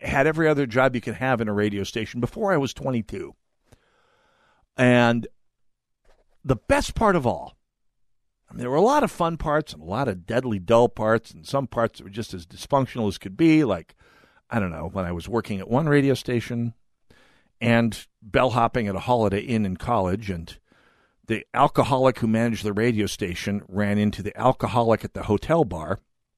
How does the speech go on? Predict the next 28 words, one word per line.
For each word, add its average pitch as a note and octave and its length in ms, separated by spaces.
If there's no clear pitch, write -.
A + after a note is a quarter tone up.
the B2+ 100
alcoholic G#2+ 500
boss, G2+ 360
uh, G#2+ 260
my G2 180
alcoholic G#2 500
boss G2 260
in G#2 60
the F2+ 80
hotel B2 360
bar, F2+ 320
and C3 120
they B2+ 80
got B2+ 160
into G#2+ 240
a F#2 60
fight, D3 380
and A#2+ 100
I G#2+ 60
had A#2 220
to A2 140
eject G#2 480
both F3 240
of B2+ 80
my A#2 140
alcoholic A#2+ 640
bosses C3 460
simultaneously. C#3 680